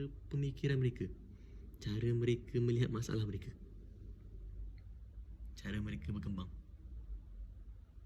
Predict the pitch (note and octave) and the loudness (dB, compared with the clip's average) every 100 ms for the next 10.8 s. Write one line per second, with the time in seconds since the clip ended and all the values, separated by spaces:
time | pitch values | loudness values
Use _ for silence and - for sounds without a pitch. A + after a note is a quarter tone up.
0 | - - - - - - - - - - | -16 -18 -16 -18 -16 -16 -16 -16 -16 -16
1 | - - - - - - - - - - | -16 -14 -14 -14 -14 -14 -14 -12 -12 -6
2 | - F#2 F#2 F#2 G2 A2 C3+ - - - | -4 -2 -2 -2 -4 -4 -6 -10 -16 -18
3 | - - - - - - - - - - | -16 -16 -16 -14 -12 -10 -10 -10 -12 -12
4 | - - - - - G#2+ C3 B2 F2 F2+ | -12 -10 -10 -10 -2 0 2 2 0 0
5 | B2 D#3 - - - - - - - - | -2 -4 -8 -14 -12 -12 -14 -14 -14 -14
6 | - - - - - - - - - D#2+ | -12 -12 -12 -12 -12 -12 -10 -12 -10 -8
7 | - - - - A2+ - B2 - - - | -8 -8 -10 -8 -4 -2 -2 -2 -4 -2
8 | C3 F#2 F2+ A2+ F3+ - - - - - | -2 -2 -2 -2 -4 -6 -10 -12 -14 -14
9 | - - - - - A2+ G#2 G2 A#2+ C#3 | -12 -12 -12 -10 -4 -2 0 0 0 4
10 | B2 A2+ G#2+ G2 - G2 B2+ | 4 4 2 -2 -2 -4 -2